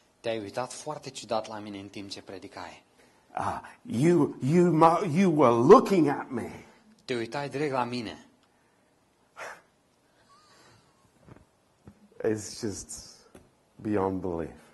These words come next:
Speaker 2: Anyway, praise the Lord.
Speaker 1: Slavă Domnului.
Speaker 2: We have a different way. It's,
Speaker 1: A,
Speaker 2: it's
Speaker 1: noi avem
Speaker 2: not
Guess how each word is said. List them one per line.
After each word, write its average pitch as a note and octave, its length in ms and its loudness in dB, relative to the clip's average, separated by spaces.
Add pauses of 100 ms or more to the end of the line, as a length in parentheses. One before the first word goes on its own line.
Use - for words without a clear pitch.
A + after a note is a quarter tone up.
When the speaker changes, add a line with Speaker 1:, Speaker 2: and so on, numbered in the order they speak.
(180)
Speaker 2:
Anyway, F#2+ 460 -2
praise C3+ 380 2
the A#2 80 -8
Lord. G#2+ 300 -6
Speaker 1:
Slavă G2+ 420 -10
Domnului. F2 280 -16 (560)
Speaker 2:
We A2+ 180 2
have F#2+ 220 -4
a G2+ 40 -6
different F2+ 460 -10
way. G1+ 160 -18 (200)
It's, - 420 -12 (420)
Speaker 1:
A, A2 160 -6
Speaker 2:
it's A2+ 400 -12
Speaker 1:
noi B2 180 -10
avem A2 140 -4
Speaker 2:
not A2 380 0